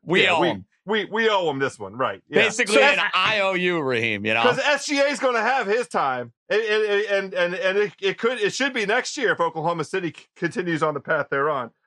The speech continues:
Speaker 2: But that's my, I like that, 'cause Holmgren is gonna win Rookie of the Year, knock on wood, if he can stay healthy. He is unbelievable, Dream.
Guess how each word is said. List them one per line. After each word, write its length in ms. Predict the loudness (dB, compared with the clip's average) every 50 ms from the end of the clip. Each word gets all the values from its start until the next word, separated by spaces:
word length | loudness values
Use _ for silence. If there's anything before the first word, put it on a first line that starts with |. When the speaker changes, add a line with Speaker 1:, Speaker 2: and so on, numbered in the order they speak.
| _ _
Speaker 2:
But 160 | -2 -2 0
that's 220 | 2 0 0 0 -2
my, 220 | -2 -2 0 0
I 140 | 0 -2 0
like 280 | 0 0 0 -2 -2 0
that, 260 | 0 0 0 -2 -4 _ -4
'cause 120 | -4 -2
Holmgren 480 | 0 0 2 2 0 0 0 -2 0 0
is 140 | 0 -2
gonna 240 | 0 -2 0 0 0
win 480 | 2 2 2 2 2 0 0 -2 -6 -12 _ _ _ _ _
Rookie 300 | -2 -2 -2 0 -2 -2
of 80 | -2 -2
the 80 | -2
Year, 360 | 0 0 2 2 2 0 0 0
knock 220 | -2 -2 -2 -2 -2
on 180 | -4 -2 -2
wood, 220 | 0 0 0 0 -2
if 80 | -4
he 120 | -8 -12 -12
can 120 | -12 -10
stay 160 | -6 -4 0
healthy. 400 | 0 0 0 0 -4 -8 -16 -20 _ _ _
He 180 | -6 -4 0 0
is 160 | 0 0 0 -4 -2
unbelievable, 720 | 0 0 0 0 -2 -2 0 0 0 -2 -2 -4 -8 -10 -12
Dream. 340 | -10 -10 -10 -10 -10 -12